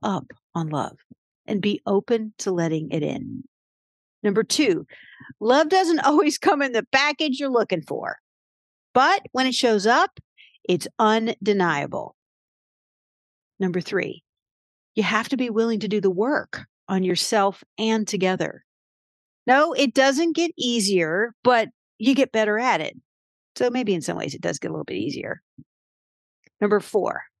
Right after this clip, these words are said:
since God is love, we need God in the middle of our relationship to make it amazing rather than, "Ah, snap," <laughs> because we're imperfect. We hurt each other.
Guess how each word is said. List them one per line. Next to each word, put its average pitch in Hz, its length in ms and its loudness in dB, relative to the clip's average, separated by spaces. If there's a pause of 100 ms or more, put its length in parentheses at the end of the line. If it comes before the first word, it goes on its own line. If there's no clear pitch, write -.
(600)
since 269 300 2
God 269 460 2
is 254 220 0
love, 208 480 2 (140)
we 262 160 2
need 247 300 0
God 262 440 2
in 240 180 -4
the 226 80 -4
middle 226 280 2
of 208 80 0
our 202 120 2
relationship 190 800 0
to 220 120 -6
make 220 260 2
it 180 120 2 (120)
amazing 269 1080 2 (440)
rather 220 260 4
than, 202 220 0 (100)
"Ah, 226 200 4
snap," 208 480 0 (340)
<laughs> 302 1040 -2
because 262 320 0
we're 269 140 2
imperfect. - 920 -6 (220)
We 214 100 0
hurt 240 280 -2
each 208 220 -6
other. 107 380 -6